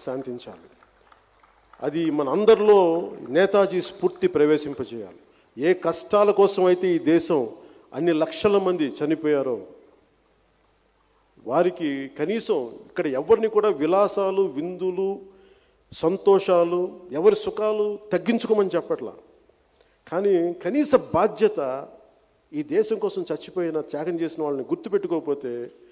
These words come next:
ఈ దేశంలో ఉండటానికి మనకు అర్హత లేదు. కనీసం మిగతా ఏది ఆపకూడదు.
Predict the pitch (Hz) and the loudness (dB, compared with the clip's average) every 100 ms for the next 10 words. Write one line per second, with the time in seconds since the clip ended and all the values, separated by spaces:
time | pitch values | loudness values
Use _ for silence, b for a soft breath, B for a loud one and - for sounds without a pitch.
0 | b b b b _ _ 139 135 160 202 | b b b b _ _ -14 -2 2 2
1 | 202 185 151 139 135 120 170 175 170 139 | 2 0 2 0 -2 -4 -4 -4 -4 -6
2 | 131 117 110 123 117 107 - 208 196 117 | -10 -10 -10 -10 -12 -16 -12 -8 -8 -10
3 | 107 156 208 180 247 220 190 180 143 | -8 -4 -4 -4 -4 -4 -4 -8 -10